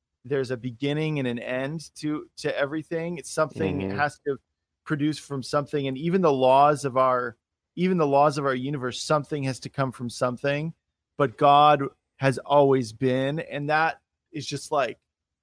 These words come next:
Speaker 1: my mind just can't even, I get so excited about, like, that, how massive God is. And then just to think that, like, he's, guys, I really wanna hit this home. Like, God speaks to us.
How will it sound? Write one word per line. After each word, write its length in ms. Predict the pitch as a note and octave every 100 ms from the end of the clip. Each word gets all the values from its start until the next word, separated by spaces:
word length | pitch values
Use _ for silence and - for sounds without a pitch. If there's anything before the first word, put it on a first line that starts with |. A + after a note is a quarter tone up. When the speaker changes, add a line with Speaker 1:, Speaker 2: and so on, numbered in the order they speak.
| _ _ _ _ _ _ _ _
Speaker 1:
my 200 | D3 D3+
mind 480 | D3 D3 D3 D3 C#3+
just 220 | C3+ -
can't 300 | - D3+ C#3+
even, 260 | C#3+ C#3+ C#3
I 200 | - F3
get 280 | E3+ F3 -
so 340 | - F3+ E3
excited 580 | E3 - - D#3+ D3+ D3
about, 300 | C#3 C#3 A#2
like, 320 | A2 D#3+ D3 -
that, 260 | C#3+ D#3
how 180 | C#3+ D#3
massive 960 | D3+ C#3 C3+ C#3 C#3+ C#3 - D3 C3 A2+
God 380 | C3 B2+ B2+ B2+
is. 340 | A#2+ A2+ G2+
And 220 | - D3
then 160 | D3 C#3
just 280 | C#3+ C#3+ -
to 80 |
think 260 | C#3+ D#3+ C#3+
that, 100 | C#3
like, 160 | G#2 -
he's, 400 | D#3 D3 - - _ _ _ _ _ _
guys, 220 | - G#3+ G3+
I 40 |
really 180 | A3 D4+
wanna 180 | C4+ G#3
hit 160 | A#3
this 160 | A3+ D#3
home. 460 | F#3+ G#3+ G#3 A2+ -
Like, 200 | D#3 -
God 340 | F#3 A#3 A#3
speaks 920 | - - - - _ F#3 G#3+ G#3 - -
to 200 | E3 C3+
us. 420 | G#2+ - - -